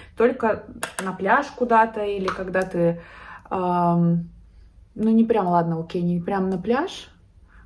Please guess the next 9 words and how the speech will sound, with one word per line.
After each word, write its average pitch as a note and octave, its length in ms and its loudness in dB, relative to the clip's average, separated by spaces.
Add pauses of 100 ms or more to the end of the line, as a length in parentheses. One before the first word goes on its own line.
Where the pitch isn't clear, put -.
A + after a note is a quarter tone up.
Ну, F#4 140 0
такое C4 400 4
солнышко, E4 560 4
когда A#3 280 2
эти A#3 120 0
блёстки A#3+ 400 -2
есть A3+ 240 0
смысл A#3 300 2
подсвечивать. A3 840 -4